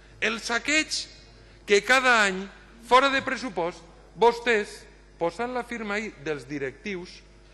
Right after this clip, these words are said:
se gastaven cent, cent vint, cent trenta milions d'euros. Pa pagar a què? I a qui? Això tindran que explicar en seu judicial els que els jutjats co-, veguen que tenen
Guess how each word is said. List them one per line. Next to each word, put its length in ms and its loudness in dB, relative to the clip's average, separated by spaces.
se 160 -4
gastaven 440 -4
cent, 440 -4
cent 320 -6
vint, 240 -8
cent 240 -8
trenta 320 -8
milions 200 -12
d'euros. 280 -10
Pa 160 -8
pagar 320 -10
a 80 -12
què? 160 -2
I 80 2
a 20 -2
qui? 200 -6
Això 240 -10
tindran 320 -6
que 80 -4
explicar 400 -4
en 160 -4
seu 240 -6
judicial 500 -6
els 240 -2
que 480 -6
els 240 -4
jutjats 540 -6
co-, 240 -16
veguen 340 -2
que 100 -6
tenen 280 -8